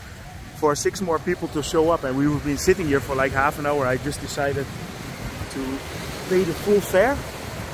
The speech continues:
and that's eight hundred baht for the boat. And we are going with number N thirty-four. And today our driver is Kumpek. Sawadee krap, Kumpek. <laughs>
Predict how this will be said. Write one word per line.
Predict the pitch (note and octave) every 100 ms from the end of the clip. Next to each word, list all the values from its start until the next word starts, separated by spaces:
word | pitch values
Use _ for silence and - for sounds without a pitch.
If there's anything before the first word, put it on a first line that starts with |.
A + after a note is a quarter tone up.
| -
and | D3
that's | D#3+ F3 -
eight | F3+ F#3
hundred | F#3 F3+ D3+
baht | D#3+
for | E3 - - - D#3
the | C#3+
boat. | C3+ A3+ - - - - - - - - - - - - - - - - - - - - - - - - - - - - - - - - - - - - - - - - -
And | B2
we | C#3
are | C3+
going | C#3+ C#3+ C#3 C3+ - - F2
with | C3 - - - - - - - - C#3
number | D3 D3+ C#3+ C#3+
N | E3+ F3 F#3+ - - -
thirty-four. | F3+ E3+ - D#3 D#3+ D#3+ - - - - - - - - - - - - C#3
And | C#3+
today | E3+ F3 G3+
our | F#3
driver | F3+ F#3 G#3 G3+
is | G3
Kumpek. | - G3+ - A#3 B3
Sawadee | G#3 G#3 A#3
krap, | C4 C4
Kumpek. | E4+ - C#4 D4 - - - - - - - -
<laughs> | G3